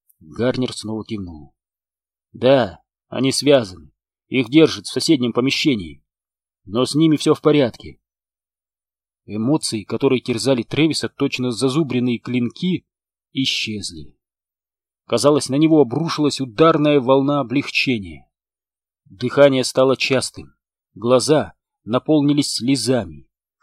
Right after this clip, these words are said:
Он не мог взять себя в руки, да и не пытался, лишь через несколько мгновений сумел немного успокоиться. Он опустил голову, по его щекам покатились слезы.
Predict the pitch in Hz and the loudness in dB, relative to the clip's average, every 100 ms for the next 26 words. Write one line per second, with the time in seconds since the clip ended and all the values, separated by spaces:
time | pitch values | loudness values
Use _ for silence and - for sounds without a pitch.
0 | - 117 143 156 160 175 127 - 143 156 | -6 2 4 6 6 6 4 0 2 2
1 | - 135 147 120 127 147 - - - _ | 0 2 2 2 -4 -4 -8 -20 -20 _
2 | 131 151 156 151 147 - 147 147 127 - | 0 2 2 2 0 0 0 2 0 -4
3 | 110 80 _ _ _ _ 107 139 - - | -10 -10 _ _ _ _ -2 0 0 -2
4 | 151 135 165 - 135 143 120 101 139 175 | 0 2 2 2 0 0 0 0 0 2
5 | 160 123 - 123 156 131 120 143 131 117 | 0 -2 -4 0 2 2 0 0 -2 -4
6 | 110 - 139 131 107 - - _ _ _ | -8 -6 -4 -4 -6 -12 -16 _ _ _
7 | _ _ _ _ _ _ 110 135 139 - | _ _ _ _ _ _ -4 -4 -4 0
8 | 139 95 113 165 160 131 - _ _ _ | 0 0 2 2 2 -2 -8 _ _ _
9 | _ 113 139 139 - 104 160 175 151 71 | _ 0 2 2 -4 -4 0 0 -2 -10
10 | _ _ _ - 104 - 131 120 - - | _ _ _ -10 -10 -4 -2 -2 -4 -6
11 | 104 107 104 80 76 | -6 -6 -6 -8 -18